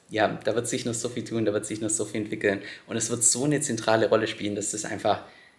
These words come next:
ja, eine absolute Passion von mir ist. Und genau gleich sehe ich's persönlich auch beispielsweise mit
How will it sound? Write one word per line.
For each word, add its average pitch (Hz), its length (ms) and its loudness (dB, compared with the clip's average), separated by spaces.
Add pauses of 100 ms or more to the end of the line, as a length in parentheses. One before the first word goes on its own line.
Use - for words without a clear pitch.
ja, 110 140 0
eine 95 180 6
absolute 117 460 0
Passion 98 420 -4
von 98 140 -8
mir 98 100 -6
ist. - 320 -12
Und 110 80 -12
genau 143 240 2
gleich 131 240 2
sehe - 140 0
ich's 117 200 -4
persönlich 107 380 2
auch 101 80 6
beispielsweise 101 500 -2
mit 101 280 -2